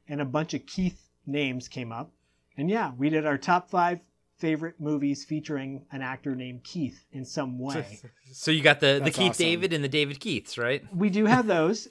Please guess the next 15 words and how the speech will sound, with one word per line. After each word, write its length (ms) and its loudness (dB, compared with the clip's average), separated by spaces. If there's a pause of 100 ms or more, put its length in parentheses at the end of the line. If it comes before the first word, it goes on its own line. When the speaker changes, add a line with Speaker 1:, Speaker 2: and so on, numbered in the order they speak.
(100)
Speaker 1:
and 200 -2
then 220 -2
we've 160 0
got 200 0
a 60 0
couple 280 -2
others 320 -2
that 240 -6
might 480 -6 (140)
surprise 580 -4
you. 220 -6 (260)
Um, 640 -8 (460)
th-, 200 -10
that 260 2
episode 840 2